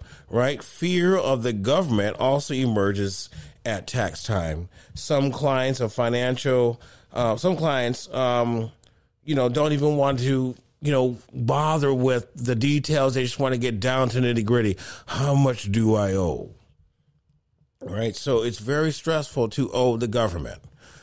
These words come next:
Because as we've noticed, you know, there's tax liens. If anybody's ever dealt with this, there's liens. I mean, the government, as we know, is gonna get their money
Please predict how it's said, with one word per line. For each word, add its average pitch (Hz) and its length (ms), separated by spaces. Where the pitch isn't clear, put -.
Because 110 360
as 117 200
we've 135 280
noticed, 135 640
you 123 100
know, 120 220
there's 123 260
tax - 400
liens. 135 300
If 113 100
anybody's 123 340
ever 135 160
dealt 131 280
with 131 100
this, 123 220
there's 95 240
liens. 151 640
I 127 100
mean, 139 220
the 123 80
government, 147 640
as 120 260
we 139 140
know, 127 240
is 113 140
gonna 113 200
get 107 260
their 104 180
money 87 420